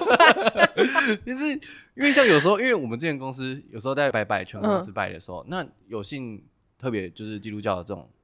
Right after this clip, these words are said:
Speaker 1: 没有啊，
Speaker 2: 他们就是没有拿香而已啊。
Speaker 1: 我觉得这，这个点可能没有到，就假设是自己的亲人好了，
Speaker 2: 嗯。
Speaker 1: 但是因为他们一生的宗教就是这样，再加上我们习俗就是这样，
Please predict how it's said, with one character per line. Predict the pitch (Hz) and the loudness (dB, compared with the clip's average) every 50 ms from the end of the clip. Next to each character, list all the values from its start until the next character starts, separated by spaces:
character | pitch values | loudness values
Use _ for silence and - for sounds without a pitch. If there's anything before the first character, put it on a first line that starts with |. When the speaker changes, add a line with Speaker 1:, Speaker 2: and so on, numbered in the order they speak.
| _ _ | _ _
Speaker 1:
没 | 226 220 254 | 2 2 4
有 | 294 269 | 6 6
啊， | 240 214 - | 4 4 4
Speaker 2:
他 | |
们 | |
就 | - | 2
是 | - | 2
没 | 101 95 | 0 -2
有 | 90 | -8
拿 | 92 | -10
香 | 101 95 90 - | -10 -12 -12 -12
而 | - | -8
已 | - | -4
啊。 | - | -2
Speaker 1:
我 | 247 | 2
觉 | 254 339 | 2 2
得 | 349 | 2
这， | - 359 339 269 247 | 4 6 4 4 4
这 | - 320 | 2 2
个 | 277 233 214 | 2 2 4
点 | - 190 165 | 4 2 0
可 | 170 - 170 | 0 0 -2
能 | 165 165 | -2 0
没 | 180 | 0
有 | 175 165 | -2 -2
到， | 165 - 180 180 | 0 2 2 2
就 | 185 262 | 2 2
假 | 262 - 196 165 | 2 4 2 4
设 | 175 196 196 | 4 2 0
是 | 190 - 226 208 190 180 - - _ | 0 0 -2 -4 -4 -4 -8 -12 _
自 | - - 240 233 | -8 -4 -2 0
己 | 202 175 | 0 0
的 | 160 165 | 0 -2
亲 | - - - 190 190 196 | -2 0 2 2 4 4
人 | 170 - - | 2 0 0
好 | 175 165 - - - | -4 -4 -6 -6 -6
了， | 76 - - 220 226 | -8 -8 -10 -8 -6
Speaker 2:
嗯。 | - 107 104 98 104 104 110 | -4 -4 -4 -4 -6 -2 2
Speaker 1:
但 | - 294 302 | 6 6 6
是 | 269 277 | 6 6
因 | 285 | 4
为 | 269 | 2
他 | 247 254 247 | 4 4 4
们 | 220 208 196 - _ | 4 4 2 0 _
一 | - 277 233 | -4 -4 0
生 | - - 214 208 | 2 2 2 2
的 | 185 | 2
宗 | 165 - 175 175 | 0 0 -2 -2
教 | 180 170 | -2 -2
就 | 160 - 160 | -2 -2 -4
是 | 160 160 | -6 -4
这 | - 170 | -4 -6
样， | 143 - 147 185 | -6 -6 -4 -2
再 | - 220 | 0 2
加 | 214 214 | 4 6
上 | 226 226 | 6 4
我 | 190 | 4
们 | 170 170 165 | 2 0 -2
习 | - - 185 | -4 -6 -4
俗 | 170 175 170 | -4 -2 -2
就 | 170 175 | 0 0
是 | 170 170 | -2 -2
这 | 160 - 180 | -2 -2 -4
样， | 160 139 - - | -4 -4 -4 -8